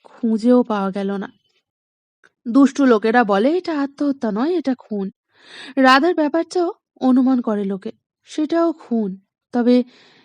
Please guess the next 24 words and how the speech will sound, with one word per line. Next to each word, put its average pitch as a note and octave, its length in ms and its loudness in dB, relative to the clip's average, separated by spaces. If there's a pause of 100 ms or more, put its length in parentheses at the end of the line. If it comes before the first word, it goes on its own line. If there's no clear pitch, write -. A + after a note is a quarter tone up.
(320)
গল্পটা A3+ 520 2
এখানেই D4 420 0
শেষ C#4 380 -4
হলো C4+ 180 0
না। G3+ 300 -8 (640)
আগে C4+ 200 4
একটু D4 180 -6
চা C#4 240 -2
খাওয়া C#4+ 200 -4
দেখি, D4 260 -6 (400)
তারপরে A3+ 460 0
বলছি। G3 400 -8 (1900)
অর্থবান F4+ 600 4
এবং C#4 320 0 (280)
প্রভাবশালী D4 720 2
লোক C4 300 2
এমন A#3 260 -2
অনেক A3+ 320 -2
দুঃসাধ্য G#3+ 520 -6
কাজকে G#3+ 520 -6 (320)
অবলীলায় G#3+ 720 2
নিজের A3 400 0
মতো G#3 340 -8
করে A#3+ 280 0